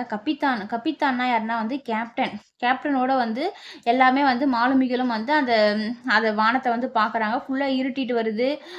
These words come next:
மழை வர போல வந்து இருக்கு. என்ன பண்றாங்கன்னா திடீர்னு எல்லாமே வந்து பாய்மரத்தை வந்து நோ-, பாய்மரத்துக்கிட்ட போயிட்டு எல்லாமே அந்த கயிறெல்லாம் வந்து இறுக்கி வந்து அந்த கப்பலை வந்து நல்லா வந்து கட்டுறாங்க. திடீர்னு அந்த புயலால வந்து எதுவும் ஆகக்கூடாதுன்றதுக்காக நல்லா இறுக்கி நல்லா டைட்டா வந்து கட்டிக்கிறாங்க.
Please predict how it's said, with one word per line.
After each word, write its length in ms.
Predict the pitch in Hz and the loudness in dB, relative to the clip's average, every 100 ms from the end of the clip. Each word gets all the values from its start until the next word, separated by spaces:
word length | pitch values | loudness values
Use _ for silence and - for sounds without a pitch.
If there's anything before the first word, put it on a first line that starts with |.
| 311 | -4
மழை 260 | 214 226 262 | 2 6 6
வர 140 | 247 233 | 6 4
போல 240 | 233 247 | 2 2
வந்து 200 | 240 233 | 2 2
இருக்கு. 240 | 240 220 247 | -4 -6 -6
என்ன 160 | 240 | -4
பண்றாங்கன்னா 500 | 262 247 214 214 226 | -2 -2 0 -2 -2
திடீர்னு 480 | 220 220 262 247 247 466 - _ - 359 254 | -2 0 0 0 0 -2 -4 _ -12 -8 0
எல்லாமே 340 | 240 254 262 | 4 4 4
வந்து 200 | 294 254 | 4 2
பாய்மரத்தை 600 | 247 226 254 269 247 226 | 2 4 4 4 0 2
வந்து 220 | 233 233 269 | 0 2 0
நோ-, 300 | 240 247 240 214 - | 0 0 -2 -4 -2
பாய்மரத்துக்கிட்ட 720 | 226 247 240 226 240 226 214 | 0 2 0 -2 -6 -4 -4
போயிட்டு 340 | 226 233 220 440 480 | -2 -2 -2 -4 -4
எல்லாமே 260 | 254 220 233 | -2 0 0
அந்த 140 | 240 | -2
கயிறெல்லாம் 180 | 233 220 247 233 240 | 0 2 2 0 0
வந்து 220 | 226 254 | 0 -2
இறுக்கி 320 | 240 240 240 | -2 -4 -4
வந்து 220 | 240 220 254 | -4 -2 -2
அந்த 140 | 226 | -2
கப்பலை 320 | 196 196 247 | -2 -2 -2
வந்து 140 | 240 240 | -2 0
நல்லா 300 | 208 202 240 | -2 0 0
வந்து 200 | 233 233 | 0 -2
கட்டுறாங்க. 540 | 220 202 - 240 208 208 311 - - 381 320 | -2 -2 0 0 2 2 2 0 -14 -14 -8
திடீர்னு 360 | 240 269 277 285 | -2 2 2 2
அந்த 200 | 262 247 220 208 | 2 2 4 4
புயலால 500 | 208 247 269 247 247 | 2 0 4 6 6
வந்து 220 | 240 240 | 4 2
எதுவும் 280 | 330 233 247 | 0 0 2
ஆகக்கூடாதுன்றதுக்காக 1000 | 214 226 233 226 208 214 208 208 208 214 | 2 2 2 2 2 2 0 -4 2 2
நல்லா 220 | 262 214 220 | 2 0 0
இறுக்கி 420 | 226 233 233 294 | -2 -4 -2 0
நல்லா 220 | 233 214 | 0 0
டைட்டா 340 | 226 202 202 | 0 -2 0
வந்து 180 | 226 220 | 0 0
கட்டிக்கிறாங்க. 640 | 220 202 240 226 202 190 | -2 -6 -4 -2 -2 0